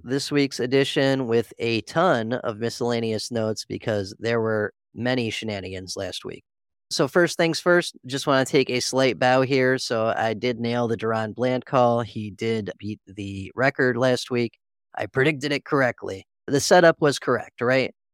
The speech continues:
So, you know, he's got another decent setup this week against a Seattle team that could end up in a negative game script.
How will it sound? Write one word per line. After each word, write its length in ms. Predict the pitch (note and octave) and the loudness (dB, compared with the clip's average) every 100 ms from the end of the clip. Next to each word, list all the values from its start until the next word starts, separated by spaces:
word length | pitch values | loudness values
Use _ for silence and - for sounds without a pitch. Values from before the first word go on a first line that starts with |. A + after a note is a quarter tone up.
| _ | _
So, 520 | - - C3+ B2+ A#2+ - _ _ _ _ - | -6 2 4 4 2 0 _ _ _ _ 2
you 120 | F3+ | 2
know, 60 | B2+ | 2
he's 240 | C3 B2+ | -2 2
got 160 | D#3+ D#3 | 4 4
another 420 | B2+ C3+ D3 D3 | 4 4 4 4
decent 400 | C3+ C#3+ C#3+ C3 | 2 -2 -2 -2
setup 320 | C3 B2+ B2+ | 2 2 0
this 180 | B2 - | -4 0
week 200 | A#2 A2+ | -2 0
against 320 | G#2 A2+ - | -4 -4 -6
a 60 | G#2 | -8
Seattle 480 | - A2 B2+ C3 B2 | -4 0 2 2 2
team 300 | B2+ A#2+ A2 | -2 -2 -4
that 140 | D#2+ | -6
could 180 | - A#2+ | -2 0
end 180 | A#2+ A#2 | 0 -2
up 160 | A2+ | -4
in 60 | A2 | -6
a 80 | G#2+ | -6
negative 420 | G#2+ G2+ G2 - | -8 -8 -8 -6
game 240 | C3 C3 C3+ | -2 -2 -2
script. 460 | - B2+ B2 - | 0 2 2 -2